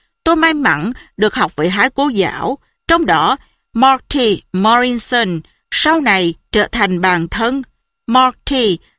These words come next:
đã giúp vợ chồng tôi rất nhiều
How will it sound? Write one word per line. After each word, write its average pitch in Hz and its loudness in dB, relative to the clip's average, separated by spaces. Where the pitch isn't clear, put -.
đã 202 0
giúp 285 0
vợ 190 2
chồng 202 0
tôi 311 0
rất - -4
nhiều 190 2